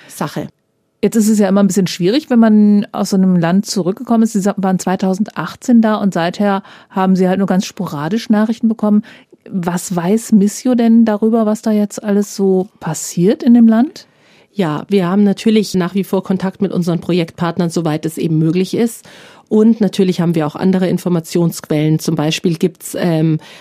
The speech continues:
Speaker 1: einen Nachrichtendienst, Fidesz-Dienst heißt der,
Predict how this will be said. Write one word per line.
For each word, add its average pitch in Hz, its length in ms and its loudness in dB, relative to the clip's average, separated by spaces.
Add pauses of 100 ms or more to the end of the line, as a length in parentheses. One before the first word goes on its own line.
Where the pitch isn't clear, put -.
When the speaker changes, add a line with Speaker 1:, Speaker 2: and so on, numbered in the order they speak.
(120)
Speaker 1:
einen 160 600 2
Nachrichtendienst, 220 920 -2
Fidesz-Dienst 196 680 -4
heißt 196 280 -2
der, 196 220 2